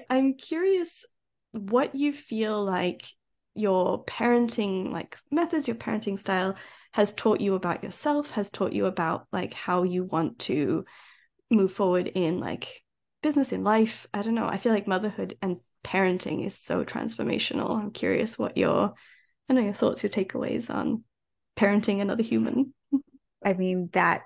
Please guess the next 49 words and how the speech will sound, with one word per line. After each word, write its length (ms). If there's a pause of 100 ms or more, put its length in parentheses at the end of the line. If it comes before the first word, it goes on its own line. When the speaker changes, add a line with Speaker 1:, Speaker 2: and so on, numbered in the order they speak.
Speaker 2:
that's, 340
like, 280
five 220
episodes 560
all 160
in 100
itself. 460
There 680
are 100
Speaker 1:
<laughs> 0
Speaker 2:
so 480
many 440
Speaker 1:
We 60
could 160
do 80
a 40
Speaker 2:
lessons. 160
Speaker 1:
series 320
on 180
that 200
later. 220
Speaker 2:
Oh 180
my 180
gosh. 420
Speaker 1:
<laughs> 40 (560)
Speaker 2:
But 160
no, 320
I, 180 (100)
there 240
are 60
so 240
many 240
lessons 560
that 220
hit 260
me 440 (300)
as 240 (160)
I 140
am 200
teaching 380
them 160
to 120
my 160
son 360
that 160
I 40
don't 280
realize 480
Speaker 1:
Mm-hmm. 80